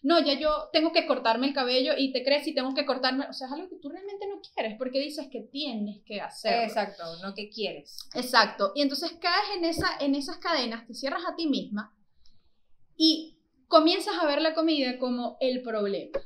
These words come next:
Speaker 1: y no la
Speaker 2: Exacto.
Speaker 1: solución. O sea, comienzas a decir, "No, es que yo no puedo comer pan blanco porque es que las harinas, porque entonces eso engorda".
Speaker 2: Y desencadenas unos monstruos.
Speaker 1: Claro. Y ¿sabes qué? Y lo digo porque, por ejemplo, imagínate que tú fueses el caso y me dijeras, "No, es que yo estoy a dieta", o ella que es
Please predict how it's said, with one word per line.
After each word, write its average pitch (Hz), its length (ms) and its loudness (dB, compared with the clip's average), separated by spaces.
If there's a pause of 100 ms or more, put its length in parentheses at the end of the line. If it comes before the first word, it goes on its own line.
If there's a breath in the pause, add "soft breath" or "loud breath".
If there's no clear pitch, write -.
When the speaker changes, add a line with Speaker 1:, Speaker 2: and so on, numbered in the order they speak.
(160)
Speaker 1:
y 247 80 -2
no 226 160 0
la 233 80 0
Speaker 2:
Exacto. 254 160 -6
Speaker 1:
solución. 190 420 -6
O - 20 -18
sea, 240 200 -2
comienzas 254 360 0
a 339 100 2
decir, 285 300 -4 (200 loud breath)
"No, 277 80 4
es 294 80 0
que 277 100 -4
yo 269 80 2
no 277 80 2
puedo 285 120 -2
comer 233 200 -2
pan 233 140 0
blanco 254 260 0
porque 226 160 -8
es 214 60 -12
que 269 120 -2
las 254 120 -2
harinas, 262 380 -2
porque 226 220 -10
entonces 226 280 -8
eso 247 240 -6
engorda". 208 640 -6 (260)
Speaker 2:
Y 247 120 -10
desencadenas 226 1040 -2
unos 330 340 -12
monstruos. 247 580 0
Speaker 1:
Claro. 320 680 0 (100)
Y 294 160 0
¿sabes 330 320 2
qué? 392 180 2
Y 269 80 0
lo 247 140 2
digo 320 240 2
porque, 233 500 -2
por 285 80 6
ejemplo, 269 220 2
imagínate 277 340 0
que 302 80 -6
tú 254 100 -10
fueses 285 280 -6
el 320 80 -4
caso 220 180 -4
y 202 40 -8
me 208 40 -8
dijeras, 226 200 -6
"No, 339 120 0
es - 60 -6
que 277 100 -10
yo 269 60 -2
estoy 269 200 -6
a 262 40 -6
dieta", 220 360 -2
o 208 140 -2
ella 208 260 -4
que 240 120 -4
es 262 160 -8